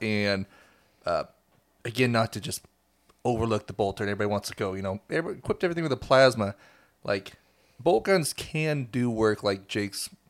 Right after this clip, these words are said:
proven. There is a, um, um,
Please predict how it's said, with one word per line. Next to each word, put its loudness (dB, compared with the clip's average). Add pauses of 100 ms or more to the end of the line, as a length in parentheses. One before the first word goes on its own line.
proven. -4 (420)
There 4
is 2
a, 6
um, 4 (1200)
um, -4